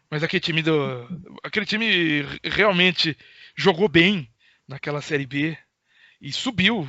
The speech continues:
né? A Ponte foi em noventa e oito. E aí sim, noventa e oito foi meu primeiro derby.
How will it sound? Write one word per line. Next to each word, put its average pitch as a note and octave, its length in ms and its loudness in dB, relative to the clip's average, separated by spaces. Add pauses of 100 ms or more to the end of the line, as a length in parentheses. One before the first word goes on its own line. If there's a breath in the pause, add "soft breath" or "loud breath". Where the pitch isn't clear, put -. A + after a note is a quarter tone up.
(140)
né? C#3 140 -12
A B2+ 300 -10
Ponte D3 360 -8
foi F3+ 220 2
em G#3 40 2
noventa A3 360 0
e C4+ 40 4
oito. G3 380 4
E F3 80 2
aí G#3 200 6
sim, A3 380 -4
noventa G3 360 -4
e G#3 40 4
oito F#3 260 2
foi G#3 100 0
meu A3 100 0
primeiro A3 280 -2
derby. F3+ 340 2